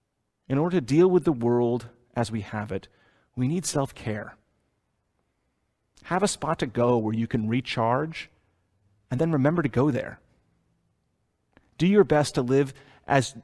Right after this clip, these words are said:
what you think God wants you to do, and let that be enough.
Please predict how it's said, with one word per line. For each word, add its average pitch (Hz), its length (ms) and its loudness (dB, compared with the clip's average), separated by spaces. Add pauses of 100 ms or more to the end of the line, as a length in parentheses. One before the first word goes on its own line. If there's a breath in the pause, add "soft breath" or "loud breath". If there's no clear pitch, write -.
(160)
what 147 240 -2
you 170 60 -2
think 147 220 -2
God 127 240 0
wants 117 280 -2
you 135 80 -2
to 110 80 -10
do, 139 420 -2 (760)
and 120 120 -4
let 156 140 -4
that 175 160 -2
be 147 100 2
enough. - 460 -6